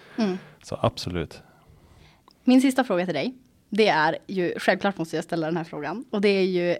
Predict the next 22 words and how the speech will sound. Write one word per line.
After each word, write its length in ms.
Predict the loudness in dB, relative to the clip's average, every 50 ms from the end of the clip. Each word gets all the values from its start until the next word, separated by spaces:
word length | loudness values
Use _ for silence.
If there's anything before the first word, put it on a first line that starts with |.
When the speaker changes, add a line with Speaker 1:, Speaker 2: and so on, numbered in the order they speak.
| -4 -8 -6
Speaker 1:
eh, 300 | -4 -4 -4 -4 -4 -6 -6 -8 -10
vilken 640 | -6 -2 0 0 0 -2 -2 0 2 2 2 2 0 -2
är 220 | -2 -2 -2 -2
de, 240 | -2 -2 -4 -4 -4
eller 180 | -2 -2 0 2
vilka 260 | 0 0 2 2 2
är 40 | 2
de 120 | 2 2
främsta 320 | 2 2 0 0 0 -2 -2
anledningarna 460 | -2 0 2 4 4 4 4 2 0
till 200 | -2 -2 -2 -2
att 120 | -2 -2
ni 320 | -2 -2 0 0 0 -2 -2 -8 _ -20 -20 -12 -8
Rototilt 580 | -8 -6 -4 -6 -4 -2 0 0 0 -2 -6 -10
stöttar 480 | -6 0 0 0 0 2 2 2 2 2
ung 220 | 0 -2 -2 -2
företagsamhet? 840 | 0 0 0 0 -2 -4 -6 -2 0 0 0 0 -2 -12 -20 -20 -20 -20 -20 -20 -18 -20 -20 -20 -20 -20 -20 _ _ _ _ _ _ -16 -14 -12 -6 -2
Speaker 2:
Ja, 380 | 2 2 4 4 4 2 2 0 -2
det 140 | -2 -4 0
finns 240 | 0 0 -2 0
nog 280 | 0 2 2 2 0 0
många 340 | 2 2 2 2 2 2